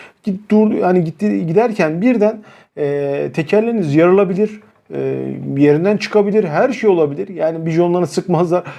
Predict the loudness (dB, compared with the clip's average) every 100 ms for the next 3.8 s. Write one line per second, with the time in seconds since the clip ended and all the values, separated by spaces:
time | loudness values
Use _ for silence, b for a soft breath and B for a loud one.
0 | B -8 -2 0 2 2 0 0 2 2
1 | 0 -2 0 0 2 -2 -2 -2 -2 -2
2 | 0 2 2 0 -4 -2 -2 0 0 0
3 | 0 0 2 4 2 2 -4 -6